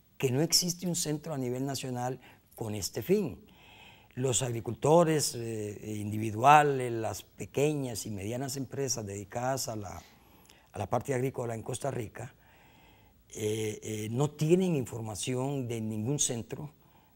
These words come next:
donde ellos puedan, eh, orientarse en la temática de la agricultura y la relación con el clima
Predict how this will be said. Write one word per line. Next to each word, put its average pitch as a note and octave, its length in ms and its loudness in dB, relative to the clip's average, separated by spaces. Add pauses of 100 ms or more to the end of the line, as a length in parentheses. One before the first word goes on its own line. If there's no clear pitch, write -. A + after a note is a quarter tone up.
donde A2+ 280 -2
ellos C3 160 -2
puedan, C3+ 500 -2 (840)
eh, A#2+ 240 -2
orientarse A2+ 1000 0 (680)
en C3+ 480 -2 (120)
la G#2+ 220 -6
temática A#2 680 -4
de A2+ 100 -2
la G#2+ 60 -6
agricultura G#2 760 -4
y C3+ 140 0
la B2 140 0
relación B2 680 -2
con A#2 640 -4 (400)
el G#2+ 220 -4
clima B2+ 480 0